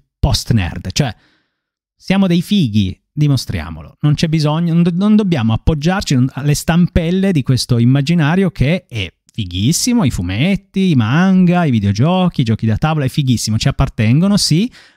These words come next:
ma lì andiamo perché parliamo di letteratura, di narrativa, di un altro tipo di creatività. E quando vai alle presentazioni di certi autori, leggi appunto Priya Sharma, leggi Sam Miller, leggi Bruce Sterling, ma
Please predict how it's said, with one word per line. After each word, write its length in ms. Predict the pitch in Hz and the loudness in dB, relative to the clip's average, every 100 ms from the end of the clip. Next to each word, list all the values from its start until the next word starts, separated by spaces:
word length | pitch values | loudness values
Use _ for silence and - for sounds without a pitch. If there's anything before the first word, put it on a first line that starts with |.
| - | -2
ma 140 | 113 | 0
lì 200 | 110 156 | 2 0
andiamo 400 | 135 110 113 151 | 0 0 0 0
perché 260 | 131 113 101 | 0 -4 -4
parliamo 340 | 101 104 107 | -2 0 2
di 100 | 101 | 2
letteratura, 880 | 101 123 - 107 - 120 139 175 170 | 2 0 -2 -2 0 2 2 0 -4
di 140 | 113 | -4
narrativa, 680 | 117 127 - - 113 143 147 | -2 -2 -4 -2 0 2 2
di 100 | 113 | 2
un 220 | 117 120 | 4 2
altro 300 | 170 208 - | 2 0 0
tipo 220 | 185 180 175 | -2 0 0
di 80 | |
creatività. 560 | 151 151 143 127 - - - - - _ _ _ _ | 0 0 2 0 0 -4 -8 -20 -20 _ _ _ _
E 100 | 120 | -4
quando 300 | - 135 127 | -2 0 0
vai 220 | 143 123 | 0 0
alle 120 | 107 | 0
presentazioni 640 | 104 117 117 131 - 135 104 | 0 2 0 0 -2 0 0
di 100 | 101 | 0
certi 300 | 117 104 110 | -2 -2 -2
autori, 580 | 170 160 180 208 247 - _ _ | -2 -2 -4 -4 -6 -8 _ _
leggi 480 | 104 113 110 92 95 | -6 -2 -2 -4 -6
appunto 360 | 92 117 110 85 | -2 0 0 0
Priya 280 | - 101 101 | -2 -2 -4
Sharma, 600 | - 123 143 139 107 95 | -2 0 0 0 -2 -4
leggi 380 | 104 101 107 | -6 -6 -4
Sam 300 | 98 - 120 | -4 0 2
Miller, 520 | 113 123 160 147 104 98 | 4 2 2 0 -4 -4
leggi 380 | 117 110 107 | -4 0 0
Bruce 280 | 98 120 120 | 0 -2 -2
Sterling, 600 | - 135 175 135 104 95 - | 0 0 2 0 -2 -6 -14
ma 160 | 214 | -16